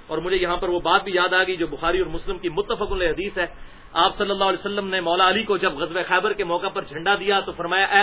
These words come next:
علی، پہلے جا کر ان پر دعوت پیش کرنا، اگر تیری دعوت کی وجہ سے ایک بندے نے بھی اسلام قبول کر لیا، تیرے لیے صرف اونٹوں سے بہتر ہے۔"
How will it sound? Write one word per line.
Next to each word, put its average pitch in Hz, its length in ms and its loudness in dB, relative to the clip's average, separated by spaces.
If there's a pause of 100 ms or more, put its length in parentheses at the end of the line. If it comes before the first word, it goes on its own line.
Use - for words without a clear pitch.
(100)
علی، 262 180 0 (600)
پہلے 311 320 10
جا 247 200 10
کر 247 140 2
ان 214 160 2
پر 214 160 2
دعوت 202 380 4
پیش 170 220 -2
کرنا، 151 300 -4 (320)
اگر 359 340 10
تیری 302 220 8
دعوت 262 340 10
کی 254 60 -4
وجہ 233 240 6
سے 226 60 0 (140)
ایک 330 200 8
بندے 247 260 2
نے 254 80 4
بھی 226 120 0
اسلام 190 360 0
قبول 185 260 -2
کر 190 140 2
لیا، 202 280 0
تیرے 180 160 -2
لیے 180 220 0
صرف 202 200 -6
اونٹوں 175 240 -6
سے 131 120 -10
بہتر 107 280 -12
ہے۔" 85 80 -20